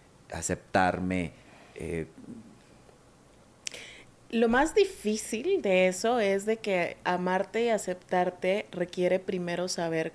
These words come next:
Speaker 2: qué heridas tienes. Y
Speaker 1: Ujú.
Speaker 2: para muchos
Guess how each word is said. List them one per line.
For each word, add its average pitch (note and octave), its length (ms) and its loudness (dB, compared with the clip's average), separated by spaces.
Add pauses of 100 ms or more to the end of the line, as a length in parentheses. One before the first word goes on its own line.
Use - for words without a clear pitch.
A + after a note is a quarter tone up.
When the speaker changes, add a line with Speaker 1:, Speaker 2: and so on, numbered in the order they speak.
(160)
Speaker 2:
qué F3+ 260 2
heridas E3+ 480 -2
tienes. D#3+ 680 -8 (800)
Y F3+ 160 2
Speaker 1:
Ujú. F3 100 -10
Speaker 2:
para E3 300 4
muchos A#3 840 0